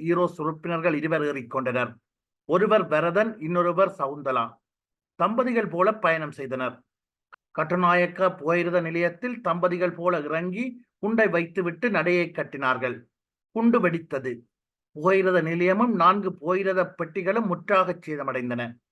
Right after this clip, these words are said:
மார்கரெட் தட்சரின் விஜயத்தின் போது குண்டுவெடிப்பு நடைபெற்றமையால் அரசாங்கத்திற்கு பெரும் சங்கடமாகி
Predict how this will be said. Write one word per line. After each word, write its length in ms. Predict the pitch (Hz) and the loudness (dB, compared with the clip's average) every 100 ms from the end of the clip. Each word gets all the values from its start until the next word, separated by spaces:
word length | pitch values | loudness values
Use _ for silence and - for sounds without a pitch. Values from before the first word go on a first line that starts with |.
| _ _ _ _ | _ _ _ _
மார்கரெட் 520 | 151 190 202 240 233 233 | 0 0 2 -2 -2 -2
தட்சரின் 400 | 180 - 196 190 | -2 -2 -4 -2
விஜயத்தின் 540 | 156 165 180 180 180 | -4 -2 -2 -2 -4
போது 220 | 175 185 226 | -2 -2 -2
குண்டுவெடிப்பு 640 | - 180 185 180 180 - | -4 -4 0 0 -2 -4
நடைபெற்றமையால் 960 | 170 147 165 175 156 190 185 190 143 107 117 _ _ | -4 -2 -2 -4 -4 -4 -2 0 0 0 -10 _ _
அரசாங்கத்திற்கு 920 | 135 180 214 220 208 190 196 202 - 277 | -4 -2 0 0 0 -4 -6 -12 -6 -8
பெரும் 340 | - 190 202 | -2 0 2
சங்கடமாகி 600 | 190 175 185 165 156 147 | 0 0 0 4 2 2